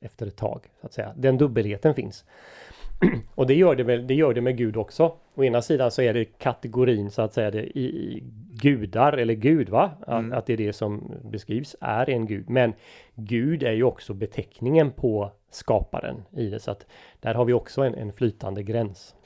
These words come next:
Speaker 2: Jag tänkte just, eh, Gud är det som i hebreiska beskrivs med Elohim och i grekiska med Theos.
Speaker 1: Ja.
Speaker 2: Och sen finns det ju den här speci-, J H V H som är den specifika
Speaker 1: Ja,
Speaker 2: som är
Speaker 1: men det,
Speaker 2: guden.
Speaker 1: det är Guds namn. Det är
Speaker 2: Ja.
Speaker 1: namn. Det är, om man ställer frågan, "Vad heter Gud?"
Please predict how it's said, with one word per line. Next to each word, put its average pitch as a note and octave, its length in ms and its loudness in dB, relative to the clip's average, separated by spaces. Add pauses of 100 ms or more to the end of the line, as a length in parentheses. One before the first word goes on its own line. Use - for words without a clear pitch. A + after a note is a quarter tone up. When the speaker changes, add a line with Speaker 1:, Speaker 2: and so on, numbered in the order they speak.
(280)
Speaker 2:
Jag D#3+ 240 -4
tänkte D#3 240 -6
just, D3+ 260 -4 (160)
eh, D#3 140 -2
Gud C3+ 520 2
är C3+ 100 4
det B2 180 0
som A2 320 -4
i A2 180 -2
hebreiska A2 560 -2
beskrivs A#2 420 -4
med G#2+ 140 -2
Elohim A#2 600 0
och A2 120 -2
i G#2+ 40 -6
grekiska A2+ 520 -2
med G#2+ 140 -4
Theos. A#2+ 680 -4
Speaker 1:
Ja. B2 180 2 (100)
Speaker 2:
Och C3+ 100 -14
sen B2+ 160 -2
finns B2 160 -4
det A#2+ 100 -4
ju A#2 40 0
den A#2 120 -4
här G#2+ 240 -4
speci-, - 400 -12 (160)
J B2 180 -6
H A2+ 160 -4
V A#2 120 0
H G#2 200 -2
som G#2+ 140 -10
är G#2+ 120 -4
den G#2+ 240 -4
specifika - 640 -4
Speaker 1:
Ja, G#2 40 -4
Speaker 2:
som A2+ 100 -2
är A#2 80 -2
Speaker 1:
men A#2 160 2
det, D3 80 8
Speaker 2:
guden. C#3 260 4
Speaker 1:
det D#3 180 6
är C3+ 40 4
Guds B2+ 460 0
namn. A2+ 520 0
Det A#2+ 60 -2
är B2 60 4
Speaker 2:
Ja. B2 140 4
Speaker 1:
namn. B2+ 320 2
Det C#3 100 6
är, D3 200 -2
om C3+ 120 -8
man C3+ 140 4
ställer D#3+ 200 2
frågan, A#2+ 180 2
"Vad D3+ 120 4
heter E3+ 300 2
Gud?" C#3 360 2